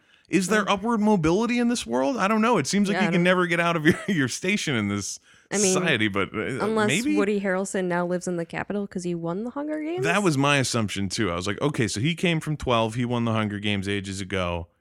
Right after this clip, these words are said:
Speaker 1: He's sort of a celebrity." They,
Speaker 2: Mm-hmm.
Speaker 1: I know they give them, like, riches and fame and all that if you win it. So, like, that's his life now.
Speaker 2: Mm-hmm.
Speaker 1: Uh, I assume he's there every Hunger Games helping out the kids from that district and whatnot.
Speaker 2: Yeah.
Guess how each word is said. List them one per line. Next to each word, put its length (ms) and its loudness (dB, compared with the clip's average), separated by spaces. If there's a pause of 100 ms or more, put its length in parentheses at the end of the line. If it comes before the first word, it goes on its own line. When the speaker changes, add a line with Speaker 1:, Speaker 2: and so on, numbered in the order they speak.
(120)
Speaker 1:
He's 280 -4
sort 320 -4
of 120 -8
a 60 -10
celebrity." 1120 0
They, 300 -4
Speaker 2:
Mm-hmm. 180 -4
Speaker 1:
I 60 0
know 120 2
they 140 2
give 300 -4
them, 160 2
like, 160 -2
riches 420 -4
and 160 -4
fame 360 0
and 80 0
all 180 -2
that 260 0
if 160 -6
you 80 -4
win 240 -4
it. 160 -4
So, 160 -6
like, 200 -6
that's 260 -8
his 200 -6
life 440 -2
now. 480 -4
Speaker 2:
Mm-hmm. 380 -6 (220)
Speaker 1:
Uh, 40 -6
I 220 -2
assume 360 -2
he's 160 -2
there 220 -2
every 240 -6
Hunger 240 -10
Games 380 -10
helping 280 -6
out 200 -2
the 60 -10
kids 280 -8
from 100 -10
that 180 -10
district 460 -10
and 80 -10
whatnot. 560 -12
Speaker 2:
Yeah. 360 -4